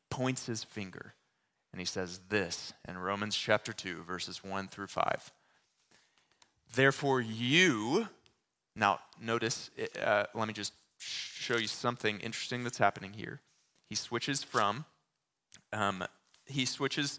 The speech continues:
to the second person singular. He's now saying you. He's now speaking specifically to a single person. He says you. Therefore you have no excuse, O man, every one of you who does what? Who judges.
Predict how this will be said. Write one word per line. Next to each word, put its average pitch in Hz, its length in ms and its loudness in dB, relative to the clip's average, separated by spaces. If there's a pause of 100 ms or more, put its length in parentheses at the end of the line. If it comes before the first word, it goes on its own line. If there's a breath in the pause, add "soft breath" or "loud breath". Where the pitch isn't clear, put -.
to 131 180 -4
the 117 160 -6
second - 480 0
person 120 320 -2
singular. 107 420 -6
He's 113 140 -4
now 110 120 4
saying 95 260 -2 (260)
you. 110 360 -6 (420 soft breath)
He's - 100 -8
now 113 120 6
speaking 107 420 -4
specifically 143 720 -4
to 117 360 -8 (380 soft breath)
a - 40 -8
single 135 280 -2
person. - 360 -6
He - 80 -6
says 98 260 -2
you. 98 480 -4 (320 soft breath)
Therefore 120 360 2
you 113 680 0 (260 loud breath)
have 110 160 -2
no 113 240 2
excuse, - 480 -4
O 101 100 -2
man, 92 260 -8 (420)
every 135 200 2
one 135 180 4
of 123 100 -2
you 123 220 -2
who 117 160 -6
does 107 240 0
what? 120 280 4 (580 soft breath)
Who - 100 -18
judges. - 680 -2